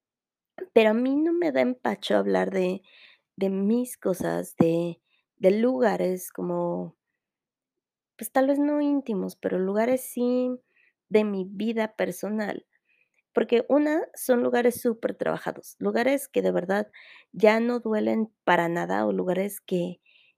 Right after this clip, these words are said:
que se los cuento porque, porque traen como una anécdota, o como traen algo que les puede servir a mis consultantes como,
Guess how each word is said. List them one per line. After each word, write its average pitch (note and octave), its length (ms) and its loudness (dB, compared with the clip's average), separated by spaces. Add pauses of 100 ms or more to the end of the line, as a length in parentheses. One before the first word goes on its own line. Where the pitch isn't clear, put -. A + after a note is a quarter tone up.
(120)
que G3+ 140 2
se G3 160 0
los G3 200 -2
cuento A#3 480 -2
porque, F3+ 720 -6 (840)
porque - 220 -4
traen G#3 260 0
como A3 280 -2
una G#3 160 0
anécdota, G3+ 680 -2
o F#3+ 60 -8
como F#3 280 -6
traen G3 380 -2
algo G3 300 0
que G3+ 80 -6
les E3+ 180 -6
puede F#3+ 200 -2
servir F3 460 -4 (580)
a F#3+ 140 2
mis F#3 200 -2
consultantes F#3 800 -2
como, E3 680 -4